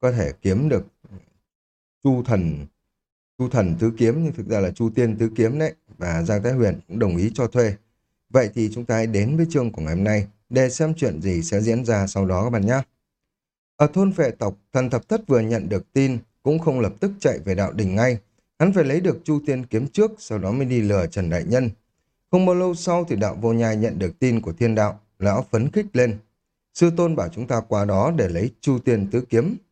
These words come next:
"Được." Thần thập thất vội vàng đứng dậy, "Chúng ta mau tới đó để lấy Chu tiên tứ kiếm thôi." Mọi người chạy tới thiên đạo động thiên, nhóm Phệ Cửu cũng đi theo, bọn họ cũng muốn xem thử,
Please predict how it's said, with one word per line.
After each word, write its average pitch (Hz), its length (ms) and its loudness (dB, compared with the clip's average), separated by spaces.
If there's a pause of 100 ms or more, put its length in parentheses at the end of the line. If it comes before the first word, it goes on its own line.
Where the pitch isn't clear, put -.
(380)
"Được." 117 180 2 (540)
Thần 135 160 2
thập 127 200 0
thất 208 180 -2
vội 127 160 4
vàng 113 280 -2
đứng 135 200 0
dậy, 127 220 0 (260)
"Chúng 123 100 -4
ta 120 140 0
mau 110 260 2
tới 113 180 0
đó 113 200 0
để 131 140 0
lấy 87 240 -2
Chu 135 140 0
tiên 120 260 0
tứ 123 240 -2
kiếm 147 220 0
thôi." 143 260 0 (640)
Mọi 156 160 4
người 156 280 2
chạy 147 180 -4
tới 147 400 0
thiên 175 180 0
đạo 120 160 -2
động 101 300 -4
thiên, 143 260 2 (260)
nhóm 135 260 0
Phệ 151 200 2
Cửu 104 340 -4
cũng 143 180 0
đi 143 160 2
theo, 127 360 -2 (240)
bọn 151 180 4
họ 151 120 0
cũng 185 200 0
muốn 180 180 2
xem 175 260 0
thử, 120 240 0